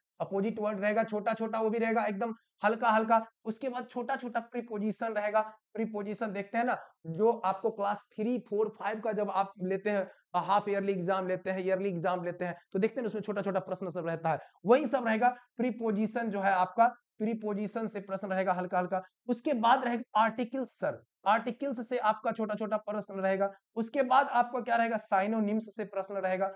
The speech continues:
साइनोनिम्स में छोटा छोटा प्रश्न रहेगा। मतलब कुल मिलाकर के अगर देखें तो छोटे छोटे प्रश्न ही रहेंगे और पाँच से दस तो प्रश्न पूछना ही पूछना है, ठीक है, ठीक है, पाँच से दस। उसके बाद आप नंबर पढ़ सकते हैं, नंबर में सिंगुलर नंबर, प्लूरल नंबर होता है, होता है ना,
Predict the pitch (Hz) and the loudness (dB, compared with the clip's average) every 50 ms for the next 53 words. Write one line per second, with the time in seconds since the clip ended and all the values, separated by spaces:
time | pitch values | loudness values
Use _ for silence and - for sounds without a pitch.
0 | - _ _ _ - 196 196 208 214 208 202 220 226 226 220 214 208 - 214 196 | -10 _ _ _ 0 2 2 2 2 0 0 -2 -2 -2 -2 -4 -6 -6 -6 -6
1 | 208 202 208 196 196 196 196 196 - 202 185 185 185 190 190 - _ _ - 254 | -6 -4 -2 -4 -4 -4 -6 -10 -6 -4 -2 -2 -2 -4 -8 -10 _ _ -6 -6
2 | 277 277 330 359 349 - - _ 262 320 370 339 277 247 247 233 220 - 233 214 | -6 -4 -4 -6 -6 -6 -10 _ -8 -6 -4 -2 -2 0 0 0 -2 -2 -4 -4
3 | 220 214 208 202 202 180 175 170 160 139 - 208 220 226 226 _ _ - 254 247 | -2 -2 -2 -2 -2 -2 -4 -4 -6 -6 -6 -6 -6 -6 -8 _ _ -10 -10 -10
4 | - - - 254 269 262 - 359 359 - 269 254 - - 247 - - 226 226 - | -8 -6 -4 -4 -4 -4 -6 -8 -6 -4 -4 -4 -2 -2 -4 -6 -6 -8 -10 -8
5 | 214 214 208 226 240 - 180 180 180 180 214 214 214 - - 214 214 208 - - | -6 -4 -2 -2 0 0 -2 -2 0 2 2 2 2 0 -8 -6 -6 -6 -6 -6
6 | 185 190 190 - - 196 175 165 175 175 - 185 170 - 165 170 165 175 156 147 | -6 -6 -6 -6 -4 -6 -4 -4 -4 -6 -6 -8 -8 -6 -6 -8 -6 -8 -10 -10
7 | 147 156 151 156 156 151 160 160 147 - 131 131 - 139 131 123 117 117 117 208 | -10 -12 -10 -8 -6 -6 -6 -6 -6 -8 -10 -10 -10 -8 -8 -6 -6 -4 -2 -2
8 | 202 202 - - - _ _ - 240 262 302 269 - _ _ - 214 220 220 - | 0 0 -2 -4 -6 _ _ -2 0 2 2 0 -2 _ _ -2 0 0 0 -2
9 | 180 165 147 131 - - - - - 208 - 262 240 247 240 247 240 214 208 196 | -2 -4 -4 -6 -8 -12 -14 -10 -8 -6 -2 2 4 6 6 6 4 2 2 2
10 | 208 214 220 220 240 233 - 214 214 220 214 - - 226 214 208 202 196 202 214 | 4 4 4 4 2 0 0 -4 -2 -2 -4 -4 -2 -2 -2 0 0 0 -2 -2
11 | 208 208 196 - 208 196 196 202 202 196 202 196 196 196 - 190 185 185 202 196 | -2 -2 -4 -4 -4 -4 0 0 0 0 0 -2 -4 -4 -4 -4 -2 -2 -2 -2
12 | 190 190 196 196 190 185 190 185 185 180 180 185 - - 180 175 - 233 208 151 | -2 -2 -2 -2 -2 -2 -2 0 0 0 0 -2 -6 -8 -6 -2 0 0 0 0